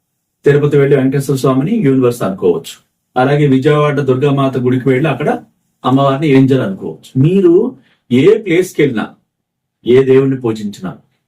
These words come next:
మీరు జీసస్ ని పూజించినా, మేరీమాతని పూజించినా, అమ్మవారిని పూజించినా, దుర్గామాతని పూజించినా, లక్ష్మీదేవిని పూజించినా, వెంకటేశ్వర స్వామిని పూజించినా,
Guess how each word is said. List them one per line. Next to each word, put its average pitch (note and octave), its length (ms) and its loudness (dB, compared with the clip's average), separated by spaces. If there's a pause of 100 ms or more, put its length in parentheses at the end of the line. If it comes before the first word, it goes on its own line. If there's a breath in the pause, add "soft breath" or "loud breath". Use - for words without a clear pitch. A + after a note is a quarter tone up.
(640)
మీరు G#2 160 0
జీసస్ A#2 420 0
ని B2 80 0
పూజించినా, G#2+ 720 -4
మేరీమాతని B2 560 2
పూజించినా, A2 480 0
అమ్మవారిని A#2+ 520 0
పూజించినా, A2 460 0
దుర్గామాతని A#2 640 -2
పూజించినా, G#2+ 500 -2
లక్ష్మీదేవిని A#2+ 460 0
పూజించినా, A2 400 -2
వెంకటేశ్వర A2 440 -2
స్వామిని B2+ 240 0
పూజించినా, A2 520 -4